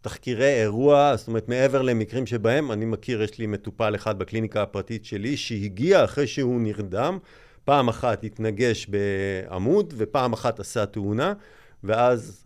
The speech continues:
הבנות שלו תפסו אותו מהאוזניים, לא מהיד, כי הוא שבר יד אחת בתאונה, והביאו אותו אליי לטיפול, לטפל בו, ואז באמת זה, התחלנו תהליך של טיפל בו, והוא השתפר, אבל...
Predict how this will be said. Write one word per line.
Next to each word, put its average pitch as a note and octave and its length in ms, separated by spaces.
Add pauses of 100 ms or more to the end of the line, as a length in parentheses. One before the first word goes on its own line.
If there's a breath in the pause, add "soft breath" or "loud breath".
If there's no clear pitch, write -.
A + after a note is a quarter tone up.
הבנות G#2+ 520
שלו G#2+ 240
תפסו - 320
אותו G#2+ 500
מהאוזניים, G#2 760 (540 soft breath)
לא A2 120
מהיד, G#2 380
כי - 120
הוא F#2 60
שבר G2 380
יד G2+ 180
אחת F#2+ 240
בתאונה, G#2 600
והביאו C3+ 480
אותו A#2 540
אליי A#2+ 300
לטיפול, C#3+ 600
לטפל G#2 460
בו, F3+ 300
ואז G#2+ 200
באמת G#2 320
זה, G2+ 320 (340)
התחלנו A#2 340
תהליך G#2+ 360
של A#2 100
טיפל A#2 360
בו, C3 220
והוא G#2 160
השתפר, G2 460
אבל... G2+ 200